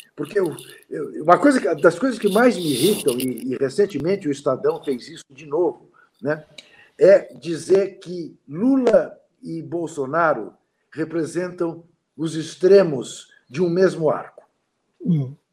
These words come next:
Speaker 1: O que é profundamente, porque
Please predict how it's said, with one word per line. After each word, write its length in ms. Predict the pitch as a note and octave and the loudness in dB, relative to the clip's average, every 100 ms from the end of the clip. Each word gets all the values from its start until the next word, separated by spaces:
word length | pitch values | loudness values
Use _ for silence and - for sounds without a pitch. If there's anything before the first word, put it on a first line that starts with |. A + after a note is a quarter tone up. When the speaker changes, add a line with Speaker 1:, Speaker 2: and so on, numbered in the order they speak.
| _ _ | _ _
Speaker 1:
O 160 | C4+ F3+ | -6 6
que 140 | G3+ | 6
é 40 | |
profundamente, 1200 | A3 G#3 G#3 - - A#3+ G#3+ D3 F3 F#3+ F3+ - _ _ _ _ | 6 2 2 2 -8 -8 -2 -2 -2 -10 -14 -20 _ _ _ _
porque 420 | D#3+ D#3 F#3+ - | -6 2 2 0